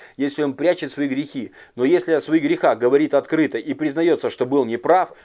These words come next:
то Бог и люди будут к такому милосердны". Экклезиаст десять четыре. Если гнев начальника вспыхнул на тебя, то не оставляй места твоего,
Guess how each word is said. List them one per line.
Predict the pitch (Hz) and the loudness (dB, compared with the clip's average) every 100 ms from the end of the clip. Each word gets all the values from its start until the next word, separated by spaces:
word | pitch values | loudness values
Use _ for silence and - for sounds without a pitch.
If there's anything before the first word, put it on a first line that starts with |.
| _ | _
то | 139 | 0
Бог | 143 160 135 | 2 2 0
и | |
люди | 156 165 127 | -4 -4 -4
будут | 143 135 127 | -4 -4 -2
к | |
такому | 131 - 160 110 | -2 0 -2 -2
милосердны". | 117 131 135 170 143 - _ _ _ _ _ _ _ _ _ _ _ _ - | 0 0 0 2 0 0 _ _ _ _ _ _ _ _ _ _ _ _ -12
Экклезиаст | 123 147 143 170 127 | -6 -2 2 2 2
десять | 147 - 143 | 0 -2 -6
четыре. | 160 - 139 101 - - - | -10 -4 -4 -4 -12 -20 -10
Если | 127 170 170 | -2 0 0
гнев | 151 180 151 | -4 -4 -4
начальника | 147 - 160 120 | -6 -2 -2 -2
вспыхнул | 120 - 180 180 185 | -6 -2 -4 0 -2
на | 151 | -2
тебя, | 139 127 117 | -4 -2 0
то | - | 0
не | 131 | -4
оставляй | 151 180 180 170 | -2 -2 2 2
места | 131 160 - | 2 -2 -4
твоего, | 117 113 110 104 | -4 -2 -2 -2